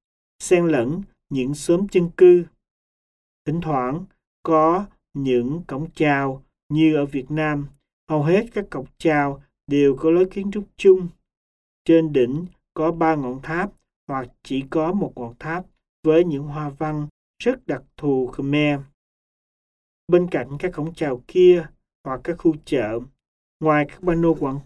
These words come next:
cáo sừng sững, còn có những tấm pano cỡ vừa và nhỏ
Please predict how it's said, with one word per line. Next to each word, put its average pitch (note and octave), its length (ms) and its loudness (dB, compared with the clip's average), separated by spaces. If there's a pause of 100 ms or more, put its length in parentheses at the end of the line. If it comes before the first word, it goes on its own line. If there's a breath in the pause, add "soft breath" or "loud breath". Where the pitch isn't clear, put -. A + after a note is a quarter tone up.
(120)
cáo E3+ 400 -2
sừng C#3+ 280 -4
sững, C#3 440 -2 (400)
còn C#3 300 -4
có D#3 280 0
những F#3+ 120 -2
tấm F#3 200 -2
pano E3 440 4
cỡ C#3 140 -2
vừa D3 320 2
và C3+ 160 -4
nhỏ B2+ 460 -4